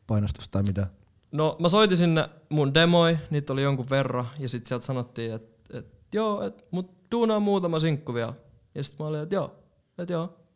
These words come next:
Speaker 2: Sit mä duunasin muutama sinku, ja toinen niistä oli tää D M, ja sit vaan, et joo, suoraan julkaisuun vaan, et tää on kova.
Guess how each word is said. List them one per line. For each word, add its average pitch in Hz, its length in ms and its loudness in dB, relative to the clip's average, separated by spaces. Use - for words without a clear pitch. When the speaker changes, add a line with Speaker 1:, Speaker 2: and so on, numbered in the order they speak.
Speaker 2:
Sit 170 160 -12
mä 135 140 -2
duunasin 143 340 2
muutama 143 380 0
sinku, 143 480 -2
ja 107 100 -10
toinen 139 420 0
niistä 123 260 -4
oli 120 100 -6
tää 110 180 -8
D 135 320 2
M, 127 60 -4
ja 123 80 -6
sit 113 240 -10
vaan, 98 200 -8
et - 320 -18
joo, 110 180 -4
suoraan 117 380 -6
julkaisuun 117 420 -10
vaan, 117 260 -12
et - 120 -20
tää 120 100 -8
on 117 80 -6
kova. 110 240 -10